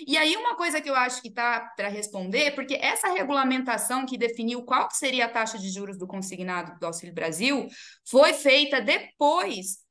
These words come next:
que já, a Caixa já sabia que tava tomando calote no Sim Digital. Em que medida esse, essa taxa de juros não foi colocada nesse patamar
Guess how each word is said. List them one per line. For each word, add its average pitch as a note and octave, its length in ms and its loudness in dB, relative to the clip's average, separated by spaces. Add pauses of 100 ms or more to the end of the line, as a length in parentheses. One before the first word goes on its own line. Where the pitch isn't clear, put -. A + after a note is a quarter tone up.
(120)
que C#4 140 -2
já, C4 160 2
a D4 40 2
Caixa E4 420 0
já C#4 280 0
sabia D#4+ 440 -4
que - 100 -18
tava F4 260 -4
tomando F4 320 -8
calote E4 500 -6
no D#4+ 100 -8
Sim D#4 200 -6
Digital. C4 580 0 (360)
Em C4 120 -2
que E4+ 160 -2
medida D#4+ 680 2
esse, D#4 460 2
essa F4+ 220 2
taxa D#4 300 -2
de B3 140 -6
juros A3+ 320 -6
não A#3+ 180 -2
foi C#4 180 4
colocada C4 520 2
nesse B3 560 2
patamar A3+ 840 0